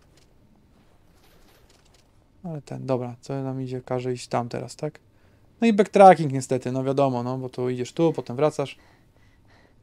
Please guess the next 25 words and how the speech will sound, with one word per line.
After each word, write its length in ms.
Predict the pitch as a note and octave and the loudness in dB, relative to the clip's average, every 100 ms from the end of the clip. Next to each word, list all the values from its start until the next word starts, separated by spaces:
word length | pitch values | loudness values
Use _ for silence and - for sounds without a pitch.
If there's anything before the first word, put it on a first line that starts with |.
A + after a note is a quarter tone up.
| _ _ _ _ _ | _ _ _ _ _
Sorry, 200 | F3 D#3 | 0 0
piszę 160 | D3+ E3 | -2 -2
na 60 | |
telefonie, 360 | E3 D3+ E3+ C#3+ | -2 0 0 0
Uncharted 400 | C3 D3+ C#3+ - | -2 -2 -4 -4
też 260 | C#3+ C3+ | -4 -2
nie 80 | B2+ | -4
lubię. 300 | B2 B2 A#2+ F#3 | -4 -4 -4 -2
No 140 | D#4+ | 0
to 220 | D#4+ E4 | 6 6
bardzo 320 | D#4 D#4+ D4+ | 8 8 8
dobrze, 300 | D4 C4+ G#3 | 6 6 6
no 140 | F#3 F3+ | 4 4
w 80 | - | 2
końcu 280 | G3+ F#3 | 2 2
ktoś, 260 | F3 F#3 F3+ | 0 0 0
kto, 120 | F3 | -2
kuźwa, 260 | E3+ E3 E3 | -2 0 0
też 220 | E3+ D3+ | 0 -2
ro-, 180 | D#3+ D#3+ | -2 -2
e, 80 | D#3 D3+ D3+ C#3+ D3+ D3 C#3+ - _ _ - | -4 -4 -6 -6 -2 -2 -2 -8 _ _ 0
rozumie 380 | D3+ E3 E3 | 4 6 6
mój 200 | D3 D3 | 4 4
ból, 300 | C3 C#3+ D3 | 4 6 6
jak 280 | C#3 C3+ - | 6 2 -2